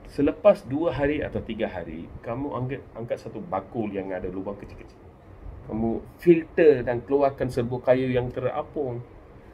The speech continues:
dan buangkan dia lain tempat. Jadi najis ayam itu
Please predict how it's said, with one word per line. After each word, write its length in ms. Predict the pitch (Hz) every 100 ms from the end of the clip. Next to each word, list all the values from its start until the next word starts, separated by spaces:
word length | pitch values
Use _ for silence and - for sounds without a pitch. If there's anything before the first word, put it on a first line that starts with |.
| -
dan 240 | - 107 101
buangkan 640 | 110 160 196 175 165 123
dia 240 | 95 87
lain 240 | 82 82 80
tempat. 240 | - - - - - - - - - - -
Jadi 320 | 90 90 143 - -
najis 320 | 120 131 135
ayam 320 | 131 135 131
itu 100 | 131